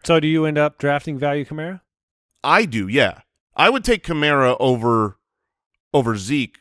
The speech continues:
Speaker 2: no problem. If that's, like, a debate, if, let's say, Sh-, even if Sean Payton leaves or wh-, whatever happens there, nothing on the field. I never l-, looked at Alvin Kamara and saw anything other than a dominant running back who was hard to tackle, who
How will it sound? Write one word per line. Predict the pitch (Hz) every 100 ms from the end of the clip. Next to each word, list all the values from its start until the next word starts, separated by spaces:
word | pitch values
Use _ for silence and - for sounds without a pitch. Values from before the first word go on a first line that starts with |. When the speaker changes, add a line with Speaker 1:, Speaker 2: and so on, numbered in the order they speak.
| -
Speaker 2:
no | 123 110
problem. | - 123 101 101
If |
that's, | - 139 147 -
like, | 139
a | 123
debate, | 110 87 117 135 143 _ _ _ -
if, | 117 - -
let's | 143 -
say, |
Sh-, | 117 - -
even | 175 196 156
if |
Sean | - 135 113
Payton | 127 117 110 107
leaves | 143 143 135 123 101
or | 101
wh-, | 104 113
whatever | 143 160 151
happens | 113 127 - 113
there, | 95 98 - - _ _ _ _ _ -
nothing | 151 175 220 - 214 208
on | 160 156
the | 135
field. | - - 156 135 113 120
I |
never | 151 196
l-, | 156 -
looked | 95 101 135 139 -
at | - 120 120
Alvin | 127 120 113
Kamara | 120 120 117 113
and | 110
saw | - 117 -
anything | 139 143 127 131 120 117 104 _ _ -
other | 127 131 123
than | 117
a | 110
dominant | 90 - 131 123 127 117
running | 120 113 113
back | 113 110
who | 110
was | 98
hard | 107 120 120
to |
tackle, | 110 123 110 - 110 107
who | 101 101 95